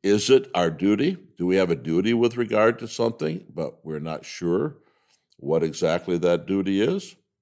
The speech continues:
Well, we may be confident that we can discover our duty, because we're equipped for every good work by Scripture.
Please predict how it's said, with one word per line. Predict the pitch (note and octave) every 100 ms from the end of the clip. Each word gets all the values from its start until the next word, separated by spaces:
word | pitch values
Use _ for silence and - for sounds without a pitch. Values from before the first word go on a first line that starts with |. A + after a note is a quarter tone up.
| _ _ _ _ _ _ _ - F#2+
Well, | A#2 G2+ G#2+ - - _ _ _ -
we | G2+
may | G2+ G2 F#2+
be | E2+ A2
confident | A2 F2+ F2 F#2 F#2+ G2+ -
that | F2+
we | D#2 F#2
can | F2+ F#2+
discover | F#2 - B2 B2 F#2+ -
our | E2+ D#2
duty, | C2 D2 C2+ C2 F#2 - _ _ E2
because | D#2+ -
we're | D#2 D2+
equipped | C#2+ G2+ F2+ -
for | D2+
every | D#2+ G#2+ G#2+
good | C2+ A1+
work | A1+ A1 A1+ _ _ _ _ _ _ -
by | C#2+
Scripture. | C#2+ - C2+ - - G1+